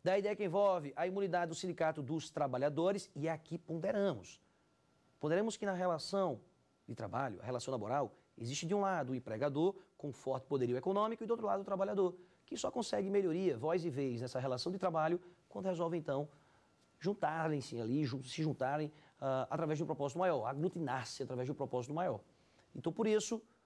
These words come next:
a concessão do benefício da imunidade para que sindicato dos trabalhadores não paguem impostos. Sindicato dos trabalhadores. Sindicato patronal,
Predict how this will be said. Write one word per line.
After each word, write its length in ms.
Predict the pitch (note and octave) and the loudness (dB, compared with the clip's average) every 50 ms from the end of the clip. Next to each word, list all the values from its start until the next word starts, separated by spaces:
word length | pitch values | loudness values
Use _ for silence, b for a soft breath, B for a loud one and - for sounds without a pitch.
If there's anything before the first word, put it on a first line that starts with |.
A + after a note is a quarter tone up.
| b b _ _ _ _ _ _ _ _ _ | b b _ _ _ _ _ _ _ _ _
a 80 | - D#3 | -14 -10
concessão 320 | - F3+ - F3+ - F#3 | -8 -6 -4 -4 -2 -2
do 60 | E3 D#3 | 0 0
benefício 320 | E3+ E3 D#3 - - C#3 | 0 0 -2 -2 -2 -2
da 60 | D3+ | -2
imunidade 380 | D3 D3 D3+ C#3 B2+ B2+ C3 C3+ | 0 0 0 0 0 0 -2 -2
para 220 | - - C#3 C3+ | 0 0 -2 -2
que 220 | B2 - C3+ B2+ - B B B B B | -2 -2 -4 -4 -4 B B B B B
sindicato 400 | - - D3+ C#3+ - C#3+ C3+ - | -4 -2 -2 0 0 -2 -4 -4
dos 100 | A#2+ - | -6 -4
trabalhadores 460 | - C3 C#3+ C#3+ C3 B2 C3 B2+ A#2+ | -2 0 2 2 0 0 0 -2 -2
não 100 | D3+ D3+ | -4 -4
paguem 300 | - B2+ A#2 G#2+ A2+ C3 | -4 -4 -4 -4 -4 -4
impostos. 560 | C3+ - F3 B2+ - - - - - - - _ _ _ _ _ _ _ _ _ _ _ _ _ _ _ _ _ _ | -2 0 0 -2 -2 -6 -16 -20 -20 -20 -20 _ _ _ _ _ _ _ _ _ _ _ _ _ _ _ _ _ _
Sindicato 920 | _ - - - - B2+ A#2+ - - C#3 D#3 F#3 G#3+ G#3 - - A#3 B3 - _ _ _ _ _ _ _ _ _ _ _ _ - | _ -20 -14 -8 -6 -6 -4 -2 0 0 0 0 0 -2 -4 -6 -8 -8 -8 _ _ _ _ _ _ _ _ _ _ _ _ -20
dos 460 | C3 - C3+ A#2+ A2 C3 D#3 D3+ - | -18 -14 -10 -6 -2 -2 -2 -2 -2
trabalhadores. 800 | - D3+ D3+ C3 A2+ G#2+ A2 B2 C#3 F3 D#3 F#2 E2+ - - - b b b b b b b | -4 -4 -4 -4 -4 -4 -4 -2 0 0 0 -2 -4 -8 -16 -20 b b b b b b b
Sindicato 420 | - - D3+ C3+ B2 C#3+ C#3 - | -8 -4 -4 -2 -2 -2 -2 -2
patronal, 580 | - D3 - D#3 D3 C#3+ C#3 C#3+ D3+ D#3 - | -2 -2 -2 -2 -2 0 0 0 0 -2 -4